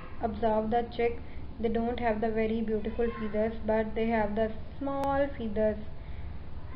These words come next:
Just, uh, remind that you have the yellow colored chicks in your childhood, so that chick was covered with the down feathers. Or trap a layer of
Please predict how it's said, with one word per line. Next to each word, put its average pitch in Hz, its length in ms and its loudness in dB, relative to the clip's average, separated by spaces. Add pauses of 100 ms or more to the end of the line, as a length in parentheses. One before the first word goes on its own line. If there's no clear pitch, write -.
Just, 247 460 4
uh, 262 40 4
remind 240 600 2
that 233 220 4
you 240 80 -2
have 226 400 2
the 233 240 6 (180)
yellow 233 300 4
colored 233 340 0
chicks 233 280 0
in 220 280 0 (140)
your 220 220 2
childhood, 214 720 2 (760)
so 233 160 2
that 226 300 4 (760)
chick 247 240 4
was 226 320 4
covered 226 280 2
with 226 160 2
the 220 80 4
down 214 260 2
feathers. 208 400 0 (1400)
Or 226 340 2
trap 247 240 6
a 269 60 4
layer 233 320 6
of 240 160 8